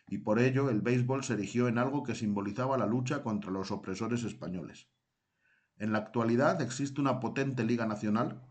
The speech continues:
en la que están representadas las principales ciudades del país, y también, como decía antes, a nivel de selecciones, Cuba es una de las principales potencias regionales e incluso mundiales.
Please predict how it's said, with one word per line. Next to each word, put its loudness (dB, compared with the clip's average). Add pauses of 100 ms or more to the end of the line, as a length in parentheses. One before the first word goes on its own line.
(580)
en 4
la 4
que -2
están 0
representadas 0
las 2
principales -2
ciudades 0
del 0
país, -6 (400)
y -10
también, 4
como -2
decía 0
antes, -2 (280)
a -2
nivel 4
de 4
selecciones, 0
Cuba 4
es -2
una 2
de 0
las -4
principales 0
potencias -2
regionales -2
e 0
incluso -2
mundiales. -4